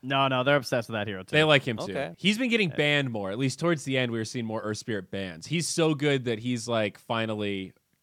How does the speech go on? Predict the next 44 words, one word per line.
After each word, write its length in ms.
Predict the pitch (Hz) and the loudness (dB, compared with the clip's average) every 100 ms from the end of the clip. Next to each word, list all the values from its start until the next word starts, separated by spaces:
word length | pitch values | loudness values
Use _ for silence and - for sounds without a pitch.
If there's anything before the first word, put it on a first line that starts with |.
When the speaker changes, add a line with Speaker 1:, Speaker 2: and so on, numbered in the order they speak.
| _ | _
Speaker 2:
"Get 140 | 139 139 | -6 2
that 180 | 131 - | 2 2
guy 220 | 113 107 | 0 0
out 160 | 101 | -2
of 60 | 98 | -4
there" 160 | 92 90 | -6 -10
territory. 580 | - 101 92 - 92 90 | -10 -10 -10 -10 -10 -10
The 80 | |
Tusk 360 | 104 160 156 - | -4 2 2 0
is 100 | 139 | -2
in 140 | 135 131 | -2 0
that 260 | 120 113 - _ | 2 0 -4 _
sweet 400 | - - 135 143 | -12 -8 -4 -4
spot 340 | - 147 131 120 | -2 0 2 2
of 80 | 113 | 2
not 220 | 139 123 | 0 2
good 120 | 139 | -2
enough 200 | 139 131 - | 0 -2 -2
to 80 | |
ban, 380 | 113 127 123 123 | -4 0 0 0
but 140 | 107 98 | -4 -6
still 240 | - 117 | -2 -2
high 200 | 113 117 | -2 -4
enough 200 | 113 110 | -4 -6
priority 480 | 120 110 107 104 101 | -6 -4 -4 -4 -6
that 120 | 98 | -8
he 60 | 95 | -6
makes 260 | 98 98 | -8 -8
it 80 | 90 - | -14 -14
through 280 | 95 98 | -10 -8
more 180 | 90 90 | -8 -6
often 280 | 87 90 87 | -8 -8 -10
than 120 | 85 | -12
not. 260 | 85 80 - _ _ _ _ - _ _ _ _ _ _ _ _ _ - | -12 -14 -16 _ _ _ _ -20 _ _ _ _ _ _ _ _ _ -18
Speaker 3:
All 60 | 220 | -14
right, 200 | 208 165 | -12 -8
yeah. 160 | 165 | -8
So 280 | 110 117 113 | -6 -8 -6
a 140 | 127 | -6
constant 460 | - 175 165 - 139 | -4 -2 -2 -4 -6
roaming 380 | 120 120 120 113 | -2 -2 -2 -8
aggressor 640 | 98 101 95 90 85 78 | -10 -8 -8 -8 -12 -16
four, 400 | 78 - 87 80 | -16 -14 -12 -12
though, 380 | 73 - - - | -16 -18 -18 -20